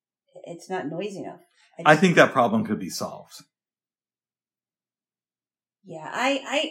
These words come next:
Speaker 1: I, I think, I think the electric car thing is, is more of a big picture than just electric cars, and, uh,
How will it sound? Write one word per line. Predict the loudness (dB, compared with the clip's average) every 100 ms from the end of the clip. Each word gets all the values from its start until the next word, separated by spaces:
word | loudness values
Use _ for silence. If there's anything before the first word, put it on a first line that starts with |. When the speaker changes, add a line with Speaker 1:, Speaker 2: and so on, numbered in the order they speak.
| -10 _
Speaker 1:
I, | 0 0
I | 0
think, | -4 -4 -6
I | -2 -2
think | -2 -4 -2
the | -2
electric | -2 -6 -8 -14 -12
car | -10 -12
thing | -8 -6 -4
is, | -2 -4 -6 -8
is | -10 -8 -6
more | -4 -2 -4
of | -8
a | -8
big | -8 -10
picture | -12 -12 -10 -8
than | -8
just | -8 -10 -10
electric | -10 -10 -16 -20 -14
cars, | -10 -10 -12 -16 -16
and, | -14 -10 -10 -12 -14 _ -18
uh, | -16 -14 -14 -14 -16